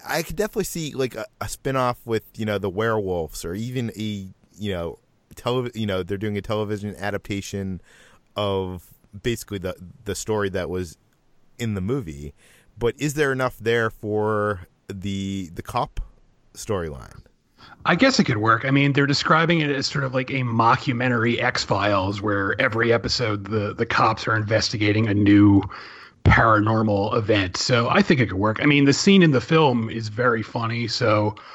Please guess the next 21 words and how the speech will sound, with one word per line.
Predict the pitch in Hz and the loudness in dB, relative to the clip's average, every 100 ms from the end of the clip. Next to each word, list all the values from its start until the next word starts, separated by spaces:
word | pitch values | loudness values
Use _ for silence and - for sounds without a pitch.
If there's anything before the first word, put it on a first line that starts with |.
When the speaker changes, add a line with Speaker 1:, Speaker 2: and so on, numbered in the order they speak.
| - - | -20 -6
Speaker 2:
you | 117 | -2
know, | 101 | 0
th-, | 107 123 | 0 0
it's | - - | 0 0
the | - | 2
same | - 160 135 | 4 4 4
actors | 127 110 - 117 | 2 0 0 -2
from | - 123 113 | 0 0 0
the, | 113 110 | -2 -4
you | 113 | -4
know, | 107 | -4
who | 110 | 2
played | 131 117 | 4 4
the | 120 | 0
cops | 127 113 107 | -2 -4 -6
in | - 117 | -8 -6
the | 107 | -6
film. | 120 107 104 107 113 - | -4 -2 -2 -4 -8 -12
So | - 107 110 | -4 -2 -2
I, | - - - | -2 -4 -2
I, | - - | -4 -4